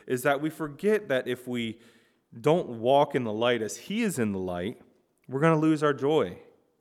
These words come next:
and we lose our sense of relationship with him. God is light, and those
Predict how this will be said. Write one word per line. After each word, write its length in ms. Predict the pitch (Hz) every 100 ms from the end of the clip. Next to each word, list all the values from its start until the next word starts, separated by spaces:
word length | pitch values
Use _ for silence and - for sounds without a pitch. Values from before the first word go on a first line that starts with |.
| _ _ _ _
and 100 | 113
we 100 | 120
lose 380 | 120 127 139 139
our 140 | 113
sense 300 | 113 131 123
of 80 | 117
relationship 720 | 107 101 101 - 95 - 87 - _ _
with 240 | 98 95 -
him. 220 | 82 85 - _ - _ _ _ _ _ _ - - - -
God 260 | 107 117
is 160 | 139 117
light, 320 | 101 98 113 -
and 160 | 107 107
those 560 | 110 127 127 127 -